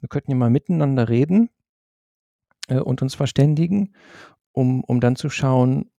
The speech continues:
wie können wir, wie können wir, wenn wir in so Gedankenschleifen drin sind, wie können wir dem entfliehen? Hm, gerade im Kontext von, von sozialökologischer Transformation sind ja auch viele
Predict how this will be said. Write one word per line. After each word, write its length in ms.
wie 260
können 340
wir, 440
wie 120
können 380
wir, 560
wenn 260
wir 200
in 140
so 600
Gedankenschleifen 960
drin 300
sind, 680
wie 280
können 260
wir 80
dem 240
entfliehen? 540
Hm, 160
gerade 280
im 120
Kontext 560
von, 540
von 220
sozialökologischer 800
Transformation 920
sind 160
ja 80
auch 100
viele 380